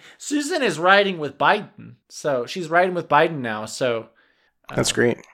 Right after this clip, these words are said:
Speaker 1: So I, I'm not gonna criticize her. Um, but, but when she says that, she's like, you know, "I'm voting,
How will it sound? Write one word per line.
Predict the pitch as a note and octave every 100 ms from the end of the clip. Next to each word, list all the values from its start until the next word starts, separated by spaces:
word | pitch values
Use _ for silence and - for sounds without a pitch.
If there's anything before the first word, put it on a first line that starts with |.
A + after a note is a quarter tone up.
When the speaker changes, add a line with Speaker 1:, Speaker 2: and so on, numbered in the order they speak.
| _ _ _
Speaker 1:
So | - - C3+
I, | B2 C3 D3 C#3+
I'm |
not | E3 D#3+
gonna | C3 A#2+
criticize | D3 E3 - A2 G#2
her. | G2 A#2+ _ _ _ _ _ _
Um, | - C3 A#2 C3+ _ _ _ _ _ _ _ _ _ -
but, | C#3+ E3 -
but | F3 F3 F3 D#3+
when | E3
she | D#3 E3
says | F#3+ G#3
that, | F3 A#2+
she's | D#3 C#3
like, | B2+ - _ _ _
you | C#3
know, | C3
"I'm | C#3
voting, | C3+ D3+ E3+ E3 C#3+ C#3